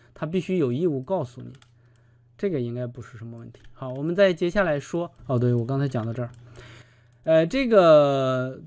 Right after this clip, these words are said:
东西拿出来以后呢，你看我把其中的某些帧给它固定住。固定住以后呢，我可以把它直接合并到一群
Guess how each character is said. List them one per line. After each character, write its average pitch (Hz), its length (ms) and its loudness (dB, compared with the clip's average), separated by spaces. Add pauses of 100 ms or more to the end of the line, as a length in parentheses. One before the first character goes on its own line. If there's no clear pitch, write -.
东 226 200 0
西 208 160 0
拿 147 260 4
出 226 160 -2
来 233 80 4
以 160 160 2
后 190 220 0
呢， 170 140 0
你 135 100 -4
看 165 260 -2
我 120 220 -6
把 113 320 -8
其 175 280 -6
中 185 200 -2
的 196 80 0
某 131 200 -2
些 165 220 -4
帧 196 320 -2
给 160 80 -4
它 117 100 -6
固 135 160 -8
定 135 220 -6
住。 127 320 -10 (3500)
固 240 140 0
定 254 160 2
住 262 160 2
以 180 120 6
后 202 180 2
呢， 190 120 2
我 135 220 0
可 - 180 0
以 240 100 2
把 139 200 0
它 127 160 -2
直 156 200 -4
接 220 140 0
合 165 320 2
并 220 220 0
到 139 260 2
一 185 160 -2
群 117 560 -8